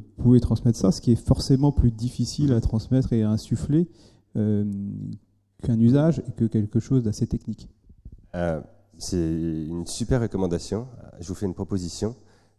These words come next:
Speaker 2: puisqu'on va dans ces cent villes. La prochaine fois, je crois qu'on va à Caen dans deux semaines, organisons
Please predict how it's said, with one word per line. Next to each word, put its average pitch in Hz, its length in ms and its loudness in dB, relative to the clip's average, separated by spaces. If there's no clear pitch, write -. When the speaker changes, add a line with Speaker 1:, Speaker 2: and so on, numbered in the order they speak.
Speaker 2:
puisqu'on 90 300 -12
va 87 220 -6
dans 76 240 -8
ces 87 180 -8
cent 82 220 -4
villes. 101 220 -6
La - 80 -2
prochaine 110 360 0
fois, 104 220 -2
je 98 80 -8
crois 95 100 -6
qu'on 87 140 -6
va 82 400 -8
à 87 80 -8
Caen 113 400 0
dans 90 120 0
deux 90 120 2
semaines, 113 480 -2
organisons 98 720 -4